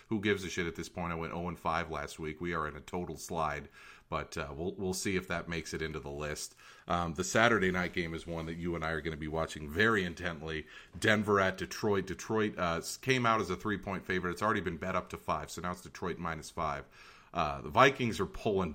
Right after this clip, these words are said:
big time for Denver here 'cause all of a sudden, hey, we played like shit th-, these last three weeks,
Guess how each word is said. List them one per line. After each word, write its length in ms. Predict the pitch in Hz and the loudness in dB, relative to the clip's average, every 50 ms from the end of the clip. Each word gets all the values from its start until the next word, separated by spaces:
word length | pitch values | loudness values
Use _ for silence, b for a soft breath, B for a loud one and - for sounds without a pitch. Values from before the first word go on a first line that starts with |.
| - - - | -8 -10 4
big 260 | - 120 117 104 98 | 4 4 4 4 2
time 400 | 90 104 95 87 80 78 76 76 B B B B B | 0 2 2 2 2 0 -2 -8 B B B B B
for 160 | - - 98 | -2 0 0
Denver 420 | 85 101 101 98 98 90 90 92 87 | 4 4 4 4 4 2 0 0 0
here 240 | 92 95 87 87 | 2 2 0 0
'cause 160 | 85 - 87 95 | 0 -2 0 2
all 140 | 101 104 110 | 2 2 2
of 80 | 104 92 | 2 0
a 40 | 90 | -2
sudden, 400 | - - 101 98 87 82 78 76 | 0 0 0 0 0 -2 -2 0
hey, 320 | 98 104 98 87 78 - B B B B B B B - | 2 2 4 2 0 -2 B B B B B B B 0
we 180 | 92 107 123 | 2 4 4
played 320 | 131 120 - 127 127 123 117 | 4 6 8 10 10 10 10
like 240 | 110 107 101 92 | 10 8 8 6
shit 400 | - - - - 107 110 113 - - 90 - - - - | 4 0 4 6 8 8 6 4 0 -8 -12 -12 -6 0
th-, 160 | 95 101 98 92 | 2 2 2 2
these 240 | 98 104 101 92 98 | 2 0 0 2 4
last 380 | 98 98 101 104 101 - - - _ | 6 6 6 6 4 0 -6 -12 _
three 300 | _ - 101 104 110 110 | _ -2 2 4 4 4
weeks, 520 | 101 92 101 104 110 107 - - - - | 4 4 4 4 2 2 0 -4 -4 -4